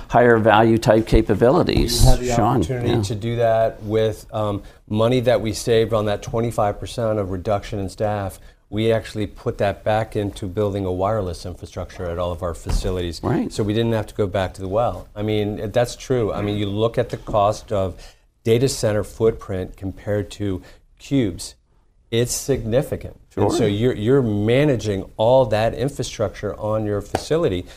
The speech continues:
Speaker 2: without the expertise. So, um, lower, you know, that's immediate cost savings that we were able to kick back.
Speaker 1: Right. It's not cost avoidance. It's real cost savings. And the fact that, you know,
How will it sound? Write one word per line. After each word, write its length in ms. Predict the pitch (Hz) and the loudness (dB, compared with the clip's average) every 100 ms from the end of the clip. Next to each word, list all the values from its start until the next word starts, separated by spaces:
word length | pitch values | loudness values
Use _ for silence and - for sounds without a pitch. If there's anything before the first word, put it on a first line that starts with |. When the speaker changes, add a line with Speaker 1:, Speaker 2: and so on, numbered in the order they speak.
| - - | -18 -4
Speaker 2:
without 340 | 101 110 104 | 0 2 0
the 140 | 113 95 | 0 -2
expertise. 720 | 101 - - 156 175 - - | -4 -8 -8 -6 -6 -6 -10
So, 640 | - - 101 98 101 95 | -12 -2 0 0 0 -4
um, 360 | 104 104 104 98 - - - | -4 -2 -2 -4 -10 -16 -4
lower, 440 | 101 113 135 - | 4 6 6 4
you 160 | 110 101 | 0 0
know, 100 | 87 | 0
that's 300 | 110 131 95 | 0 0 0
immediate 460 | 98 113 143 135 | 0 2 2 0
cost 300 | - 123 117 | 4 4 4
savings 440 | 127 123 113 107 - | 0 0 0 -2 0
that 160 | 92 | 0
we 300 | 95 110 101 - | -2 -4 -6 -12
were 240 | 101 104 101 | -8 -4 -4
able 140 | 95 | -4
to 60 | 95 | -8
kick 200 | 95 - | -10 -10
back. 180 | 92 - - - - | -12 -12 -20 -14 0
Speaker 1:
Right. 280 | - - - | 2 4 2
It's 180 | - | 2
not 240 | 135 123 - | 4 4 4
cost 360 | 147 127 - | 4 4 4
avoidance. 580 | 110 101 120 131 90 - | 0 4 4 4 2 2
It's 220 | 98 - | 0 0
real 200 | 101 107 | 4 4
cost 400 | 101 - 104 - | 4 4 4 4
savings. 640 | - 123 131 80 78 101 - | 4 6 4 2 0 0 2
And 220 | 92 92 | 2 2
the 80 | 98 | 4
fact 320 | 107 107 - | 4 4 4
that, 200 | 101 - | 2 4
you 100 | 98 | 4
know, 240 | 95 92 | 4 2